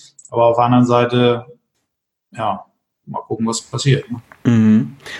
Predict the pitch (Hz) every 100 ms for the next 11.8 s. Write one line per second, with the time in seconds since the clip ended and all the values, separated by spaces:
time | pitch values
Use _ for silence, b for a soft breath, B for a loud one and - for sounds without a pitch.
0 | B B - 107 107 - 107 107 - -
1 | 110 160 190 - - 151 143 139 127 120
2 | - - 151 113 110 - 113 110 - -
3 | 135 - 110 101 117 - - - 139 131
4 | 113 107 113 113 139 - - 143 135 120
5 | - - - 127 147 - - - 113 -
6 | - - 113 113 135 139 - - 120 113
7 | 113 - 110 110 110 - 113 120 139 -
8 | B B B B _ _ 127 110 - -
9 | - - 110 113 113 135 - - 135 -
10 | - - 104 117 156 135 - 113 104 123
11 | - 113 107 113 143 139 139 -